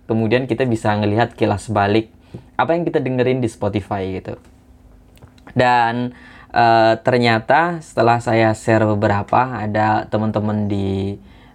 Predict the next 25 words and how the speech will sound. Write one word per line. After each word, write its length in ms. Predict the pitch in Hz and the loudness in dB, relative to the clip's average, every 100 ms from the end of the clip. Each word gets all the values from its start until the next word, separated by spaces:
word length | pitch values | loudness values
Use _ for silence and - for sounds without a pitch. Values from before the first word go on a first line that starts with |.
| - | -8
eh, 400 | 107 98 95 107 - | -4 -2 -2 -4 -4
Instagram, 640 | 104 - 104 107 110 110 | -6 -2 -2 0 0 0
di 20 | |
Facebook, 540 | - 101 - 131 135 - | -2 -6 -4 -2 -2 -2
bahwa 320 | - 104 107 117 | -4 0 2 2
di 160 | 104 | 0
sana 240 | - 107 107 | -4 -4 -4
juga 320 | 107 104 - | -4 -6 -6
ada 240 | 107 104 | -2 0
Last 180 | 110 110 | 0 0
Day 140 | 110 | 0
Podcast. 560 | 120 120 - 104 95 - | 2 0 -4 -10 -10 -8
Ya 80 | 113 | -4
saya 260 | 120 147 170 151 - | 0 2 4 2 0
jujur 400 | 120 117 110 151 | -2 0 0 0
ya 80 | 156 | 0
seneng 320 | - 107 113 | -2 -2 -2
lah 160 | 123 104 | -2 -2
gitu 220 | 95 98 | -8 -10
maksudnya, 400 | 98 95 107 107 98 | -10 -10 -12 -12 -12
<laughs> 40 | |
cuman, 280 | - 143 120 - - - - - - 226 226 - - 110 - - 202 240 233 180 - | -8 -6 -6 -10 -14 -20 -20 -20 -6 0 0 -2 -10 -12 -14 -12 -8 -6 -6 -8 -2
cuman 360 | 127 123 139 151 | 2 2 2 0
ya, 600 | 131 113 110 107 104 - - - - - | 2 2 2 2 0 -4 -20 -20 -18 -8
dan 540 | 107 113 110 107 107 | 0 2 4 4 2